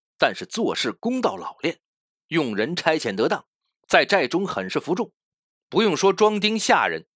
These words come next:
就是袁家的叔父长辈都常常夸她停当。可是这刘氏什么都好，就是有些精明的过度了。他觉得林挂张一个瞎老头子，受用一个正当妙年的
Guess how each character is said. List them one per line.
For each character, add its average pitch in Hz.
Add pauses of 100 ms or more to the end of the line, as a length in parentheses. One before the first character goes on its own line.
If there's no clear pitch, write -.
(260)
就 220
是 127
袁 131
家 190
的 120
叔 247
父 214
长 -
辈 185 (240)
都 120
常 107
常 98
夸 131
她 139
停 101
当。 165 (1120)
可 -
是 127
这 120
刘 101
氏 147
什 123
么 220
都 101
好， - (480)
就 226
是 147
有 107
些 175
精 254
明 123
的 127
过 196
度 269
了。 - (840)
他 135
觉 117
得 117
林 104
挂 123
张 123
一 110
个 113
瞎 147
老 87
头 87
子， - (240)
受 190
用 131
一 95
个 185
正 156
当 190
妙 233
年 98
的 170